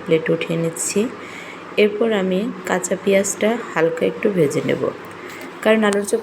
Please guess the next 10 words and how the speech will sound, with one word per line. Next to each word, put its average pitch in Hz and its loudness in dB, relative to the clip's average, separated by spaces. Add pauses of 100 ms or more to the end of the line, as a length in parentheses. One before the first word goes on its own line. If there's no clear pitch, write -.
করতে 226 2
গেলে 202 0 (120)
পেঁয়াজটা 190 -2
হালকা 180 0
একটু 220 0 (100)
ভেজে 180 2
নিলে 180 4 (200)
আলুর 175 -2
চপের 185 2 (340)
ভর্তাটা 170 0